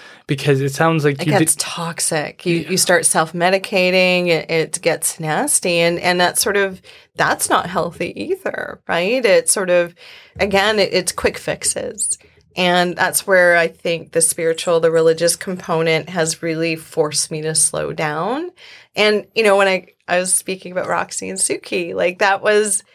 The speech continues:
Speaker 2: the moment where I made a decision for myself that I don't have to always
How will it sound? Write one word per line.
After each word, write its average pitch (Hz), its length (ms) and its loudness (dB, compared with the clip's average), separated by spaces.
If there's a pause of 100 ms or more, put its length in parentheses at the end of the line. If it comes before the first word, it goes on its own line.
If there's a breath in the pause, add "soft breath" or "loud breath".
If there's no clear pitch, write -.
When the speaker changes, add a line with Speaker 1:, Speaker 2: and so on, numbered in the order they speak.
(200 soft breath)
Speaker 2:
the 214 120 0
moment 202 720 2
where 185 180 2
I 180 100 2
made 190 300 0
a 233 60 0
decision 208 520 -2
for 240 160 -2
myself 185 640 0
that 175 200 0 (100)
I 170 280 -2
don't 160 260 -4
have 160 340 -4
to - 140 -10
always - 480 -6